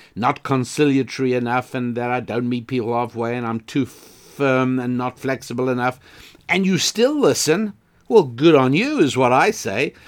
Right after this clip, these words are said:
So, uh, welcome to you along with everybody else. Now, why am I not conciliatory? Why, why am I not more flexible? Why don't I speak in more,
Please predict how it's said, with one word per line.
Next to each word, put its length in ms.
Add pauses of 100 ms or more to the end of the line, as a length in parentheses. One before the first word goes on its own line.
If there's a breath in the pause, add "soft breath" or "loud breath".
(140 loud breath)
So, 560
uh, 260
welcome 520
to 160
you 260
along 400
with 180
everybody 560
else. 280
Now, 160 (260 loud breath)
why 220
am 100
I 120
not 360 (140)
conciliatory? 1000 (160 loud breath)
Why, 380 (100)
why 280
am 140
I 80
not 280
more 160
flexible? 720 (180 loud breath)
Why 300
don't 320
I 420
speak 560
in 220
more, 1000